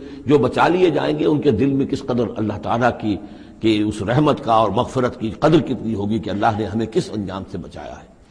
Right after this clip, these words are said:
व इम मिन वार-, इम मिनकुम इल्ला वारिदुहा कान अला रब्बिका हतमन मक़दिया सुम्मा नुनज्जिल लज़ीना तक़ौ, फिर वहां से हम निजात दे देंगे, बचा कर ले जाएंगे उन लोगों को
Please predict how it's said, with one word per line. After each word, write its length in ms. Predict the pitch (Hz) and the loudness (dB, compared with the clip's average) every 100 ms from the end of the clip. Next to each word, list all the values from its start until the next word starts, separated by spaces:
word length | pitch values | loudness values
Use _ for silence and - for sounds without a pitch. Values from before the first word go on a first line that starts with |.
| - - - - 120 | -20 -20 -20 -6 4
व 40 | |
इम 260 | 170 240 220 | 6 6 6
मिन 180 | 208 | 6
वार-, 340 | 180 170 185 - | 8 8 8 6
इम 140 | 202 | 6
मिनकुम 460 | 214 202 202 - 226 | 6 4 4 2 4
इल्ला 280 | 175 147 143 | 4 4 4
वारिदुहा 680 | 123 120 120 110 110 - | 6 4 4 2 4 2
कान 360 | - - 143 156 | 0 6 6 8
अला 280 | 135 127 117 | 6 6 4
रब्बिका 360 | 131 113 101 | 2 0 -2
हतमन 420 | 95 196 131 117 | -2 0 2 2
मक़दिया 500 | 98 - 98 123 123 | 0 -4 -2 0 0
सुम्मा 400 | 120 - 208 214 | -2 4 6 6
नुनज्जिल 540 | 156 135 214 202 214 131 | 4 4 2 0 0 2
लज़ीना 320 | 107 117 92 | 2 0 -4
तक़ौ, 680 | - 90 82 170 - - - | -8 -8 0 0 0 -8 2
फिर 80 | 427 | 4
वहां 260 | 160 139 | 6 4
से 120 | 147 135 | 2 2
हम 100 | 127 | 0
निजात 380 | 127 117 139 | 2 2 0
दे 140 | 127 117 | 0 -2
देंगे, 300 | 101 107 143 | -2 0 2
बचा 300 | 120 - 120 | 2 2 0
कर 200 | 120 98 | 0 -4
ले 120 | 101 | -4
जाएंगे 360 | 98 87 98 117 | -4 -4 -2 0
उन 160 | 117 | 0
लोगों 300 | 98 95 107 | 0 -2 -4
को 280 | - 127 - | -4 -4 -4